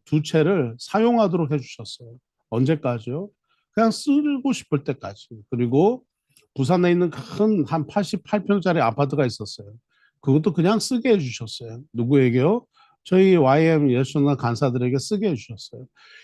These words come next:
이런 분들 때문에 하나님의 복음이 전파되게 되었습니다. 갖고 있는 소유를, 뭐, 소유권을 이전시킨 건 아니죠. 명예를 이전시킨 건 아니에요.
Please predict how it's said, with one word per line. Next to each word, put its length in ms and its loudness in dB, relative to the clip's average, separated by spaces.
이런 320 4
분들 460 0
때문에 640 2
하나님의 720 2
복음이 520 2
전파되게 920 0
되었습니다. 960 -8
갖고 320 2
있는 260 4
소유를, 640 4
뭐, 140 -4
소유권을 540 4
이전시킨 500 2
건 140 -2
아니죠. 280 -4
명예를 540 2
이전시킨 460 -2
건 100 -6
아니에요. 680 -4